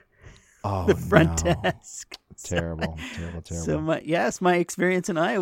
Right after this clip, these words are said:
Speaker 2: was, was, was crime-ridden.
Speaker 1: Well,
Speaker 2: I just
Speaker 1: we're
Speaker 2: want you to
Speaker 1: excited
Speaker 2: know.
Speaker 1: to be back.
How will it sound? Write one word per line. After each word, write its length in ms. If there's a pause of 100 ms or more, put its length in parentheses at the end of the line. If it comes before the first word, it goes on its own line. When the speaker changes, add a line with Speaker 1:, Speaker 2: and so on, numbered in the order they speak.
Speaker 2:
was, 160
was, 360
was 160
crime-ridden. 640 (960)
Speaker 1:
Well, 260
Speaker 2:
I 40
just 120
Speaker 1:
we're 100
Speaker 2:
want 140
you 60
to 80
Speaker 1:
excited 240
Speaker 2:
know. 60
Speaker 1:
to 40
be 120
back. 440